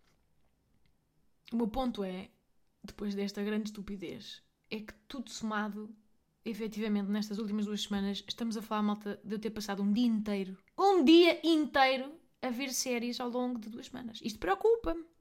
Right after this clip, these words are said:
Isto preocupa-me porque, reparem,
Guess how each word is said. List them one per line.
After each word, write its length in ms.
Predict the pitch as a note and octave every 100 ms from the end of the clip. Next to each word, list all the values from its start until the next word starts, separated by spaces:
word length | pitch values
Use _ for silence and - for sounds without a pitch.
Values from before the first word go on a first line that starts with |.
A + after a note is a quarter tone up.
| _ _ _ _ _ _ _ _ _ _ _ _ -
Isto 160 | G#3+ -
preocupa-me 560 | B3 B3 A#3 G#3+ A3+
porque, 380 | G#3+ G#3+ - -
reparem, 540 | - A#3 G#3 F#3 F3